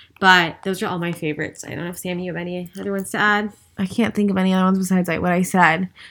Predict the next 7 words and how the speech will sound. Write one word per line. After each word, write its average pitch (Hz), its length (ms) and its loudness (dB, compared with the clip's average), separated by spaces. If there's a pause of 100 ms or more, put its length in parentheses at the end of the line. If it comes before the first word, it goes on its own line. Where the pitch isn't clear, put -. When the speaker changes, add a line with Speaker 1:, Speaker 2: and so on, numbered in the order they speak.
(100)
Speaker 2:
I 214 100 4
like 208 240 8
also, 196 560 8
like, 135 380 0
carbonated 175 480 2
water, 139 600 4
but 151 260 0